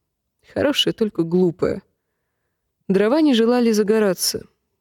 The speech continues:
Бриенна уже устала возиться с огнивом. Растопка слегка дымилась, но это и всё. Отчаявшись, она завернулась в плащ и прислонилась к скале,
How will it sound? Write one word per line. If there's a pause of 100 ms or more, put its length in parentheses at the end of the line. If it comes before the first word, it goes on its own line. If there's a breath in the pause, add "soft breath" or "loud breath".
(300)
Бриенна
уже
устала
возиться
с
огнивом. (1080)
Растопка
слегка
дымилась, (160)
но
это
и
всё. (1000)
Отчаявшись,
она
завернулась
в
плащ
и
прислонилась
к
скале,